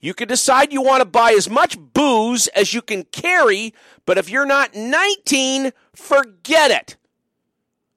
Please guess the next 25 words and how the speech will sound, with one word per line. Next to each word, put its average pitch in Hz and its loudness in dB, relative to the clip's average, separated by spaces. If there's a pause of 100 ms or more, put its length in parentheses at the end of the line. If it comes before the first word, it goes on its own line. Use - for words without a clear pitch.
(120)
Because 233 -4
we 294 -2
understand 262 0
that 220 -2
booze 226 -2
requires 208 0
maturity 190 -2 (180)
for 180 -4
you 196 -8
to 214 -8
purchase 196 -4
and 175 -6
handle 170 -2
and 165 -2
consume. 170 -2 (1200)
But 208 0
if 226 -2
you're 240 0 (100)
ten, 330 0 (1080)
not 240 0
only 392 2
can 269 -2
you 262 -4
decide 226 0
something 220 0